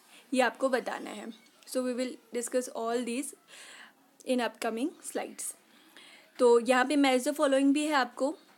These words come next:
मेघदूत, देवी चंद्रगुप्तम, दस कुमार चरित, मृछ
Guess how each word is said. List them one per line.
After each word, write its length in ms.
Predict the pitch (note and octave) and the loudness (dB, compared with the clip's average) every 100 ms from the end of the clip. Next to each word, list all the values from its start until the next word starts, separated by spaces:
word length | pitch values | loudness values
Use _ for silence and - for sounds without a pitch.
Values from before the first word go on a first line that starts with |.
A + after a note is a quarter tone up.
| _ _ _ _ _ - G3+ | _ _ _ _ _ -14 -8
मेघदूत, 680 | A#3+ B3+ C#4+ D#4 B3+ G3+ D#4+ - - _ - - _ B3 | 0 2 2 0 -2 -2 -4 -8 -20 _ -20 -20 _ -6
देवी 440 | G#3+ B3+ B3+ D4+ | 0 2 4 2
चंद्रगुप्तम, 920 | D4+ C#4 B3+ C#4 A#3+ C4 - B3+ C4+ - - - _ _ - - _ | 2 0 0 -2 -4 -6 -4 -2 -2 -4 -14 -20 _ _ -20 -20 _
दस 460 | - G3 B3 C#4 C#4+ | -12 -4 -2 -2 -4
कुमार 560 | - D4 C#4 B3 A#3+ C4+ | -4 2 4 4 0 -4
चरित, 420 | C4+ A#3 A#3+ C4+ D4 D#4+ _ _ - - _ _ _ - | -4 -4 -6 -6 -6 -8 _ _ -20 -20 _ _ _ -2
मृछ 440 | B3 C#4 D4 - | 2 2 0 -4